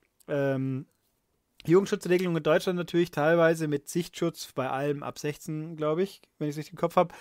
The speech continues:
aber das, und dann sonst anstellen und dann halt, ich seh mir immer die Leute, die hier stehen, dann ist das Schild ab hier acht Stunden Wartezeit. Ich denk mir, ihr seid's alle wahnsinnig. Äh,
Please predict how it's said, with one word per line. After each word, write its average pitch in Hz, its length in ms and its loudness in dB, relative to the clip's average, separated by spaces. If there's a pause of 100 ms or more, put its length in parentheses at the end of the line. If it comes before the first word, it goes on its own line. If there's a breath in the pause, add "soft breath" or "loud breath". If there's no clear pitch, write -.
(400 loud breath)
aber 143 240 10
das, 143 180 4
und 147 240 -2
dann 143 160 2
sonst 151 240 0
anstellen 143 720 2 (380 soft breath)
und 139 220 -2
dann 139 200 2
halt, 139 320 0
ich - 460 -12
seh 165 180 2
mir 160 260 4
immer 147 460 2
die 139 160 -6
Leute, 147 360 0
die 143 120 -4
hier 151 80 2
stehen, 160 300 0
dann 156 100 0
ist 147 120 -6
das 151 120 -4
Schild 165 160 -2
ab 156 160 -2
hier 160 200 0
acht 160 200 -4
Stunden 156 520 -4 (380 soft breath)
Wartezeit. 135 420 -2
Ich 120 60 -14
denk 135 180 -8
mir, 139 100 -8
ihr 131 120 -8
seid's 123 240 -10
alle 113 260 -12
wahnsinnig. 107 680 -12
Äh, 127 160 -12